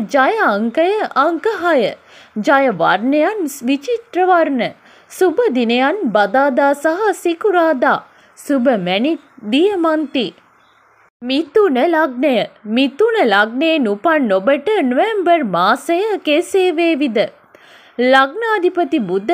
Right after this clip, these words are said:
මාසයේ වැඩි කාලයක් රවි සමග එක්ව රවි බුධ යෝගය උදව් කර දෙන මෙම මාසය මිථුන ලග්න හිමියන් නිරෝගී භාවය හිමිය.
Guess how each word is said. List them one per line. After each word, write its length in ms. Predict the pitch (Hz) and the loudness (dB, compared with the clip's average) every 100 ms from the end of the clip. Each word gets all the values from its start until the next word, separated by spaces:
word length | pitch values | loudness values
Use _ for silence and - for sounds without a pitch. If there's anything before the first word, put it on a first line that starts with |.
| 349 | 2
මාසයේ 560 | 240 202 285 - 311 285 | 2 0 0 0 2 2
වැඩි 300 | 247 285 466 | 2 2 0
කාලයක් 600 | 339 254 202 202 277 277 | 2 2 2 0 -2 0
රවි 260 | 220 175 277 | 0 0 -2
සමග 380 | - 285 285 277 | -2 -2 0 2
එක්ව 300 | 294 294 381 427 | 0 0 0 2
රවි 380 | 247 254 466 427 | 2 2 2 0
බුධ 240 | 349 269 | 0 0
යෝගය 460 | 320 175 180 214 285 311 - | 0 2 0 0 0 0 0
උදව් 300 | 233 453 466 392 | -2 0 0 0
කර 140 | 339 | -2
දෙන 220 | 247 262 269 | 0 0 0
මෙම 240 | 196 208 453 | 0 -2 -2
මාසය 460 | 403 285 214 - 269 285 294 - - - | 2 2 2 0 0 2 0 -6 -20 -4
මිථුන 480 | 254 285 302 494 466 | 0 2 0 -2 2
ලග්න 400 | 254 190 220 285 | 2 2 0 -2
හිමියන් 600 | 320 302 277 302 370 392 | 0 0 0 0 0 0
නිරෝගී 640 | 226 247 415 440 392 285 330 | -2 -2 0 0 0 0 0
භාවය 460 | 269 302 302 277 466 | 0 0 0 0 0
හිමිය. 420 | 370 370 320 269 | 0 -2 0 -2